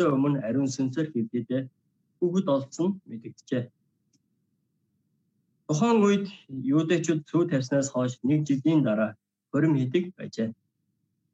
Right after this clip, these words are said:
Хоримлох гэж байгаа Йосефийн сэтгэл ямар байсан болоо? Йосефийн сэтгэл нь өөрийн эрх хүн ад жаргалтай, инэмсэглэлээр дүүрэн байсан тавтай. Хормын өдрийг дисэн ядан хүлээж,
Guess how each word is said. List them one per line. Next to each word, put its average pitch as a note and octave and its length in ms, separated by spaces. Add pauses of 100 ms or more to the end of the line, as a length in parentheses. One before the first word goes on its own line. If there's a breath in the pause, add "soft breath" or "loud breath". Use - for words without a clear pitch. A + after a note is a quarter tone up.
(840)
Хоримлох G#3 380
гэж G3 160
байгаа E3 400
Йосефийн D3 480
сэтгэл B2+ 380 (100)
ямар B2 260
байсан A#2+ 300
болоо? A2 320 (2000)
Йосефийн E3+ 520
сэтгэл D3+ 440
нь D#3 240
өөрийн C#3+ 320
эрх A#2 240
хүн B2 160
ад A2+ 240
жаргалтай, B2 560 (380)
инэмсэглэлээр D3+ 720
дүүрэн B2 360
байсан A2 300 (580)
тавтай. - 320 (1300)
Хормын G#3+ 320
өдрийг F3+ 320
дисэн D3 240
ядан C#3+ 320
хүлээж, A#2+ 380